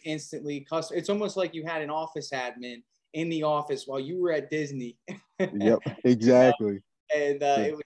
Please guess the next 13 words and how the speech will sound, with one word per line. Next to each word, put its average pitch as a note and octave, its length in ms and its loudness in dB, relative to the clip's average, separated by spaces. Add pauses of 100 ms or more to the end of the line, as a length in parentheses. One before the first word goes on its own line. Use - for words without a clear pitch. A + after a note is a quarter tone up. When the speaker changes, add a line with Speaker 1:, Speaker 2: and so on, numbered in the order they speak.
Speaker 1:
handling D3 360 -10
business C#3+ 360 -6
for C3 200 -8
you, A#2+ 300 -10
and, B2 320 -10
uh, A#2+ 180 -10
you C3 120 -10
didn't D3+ 160 -2
Speaker 2:
Yep. - 100 2
Speaker 1:
have - 80 -12
to - 60 -20 (140)
text D#3 280 -6
her C3+ 160 -6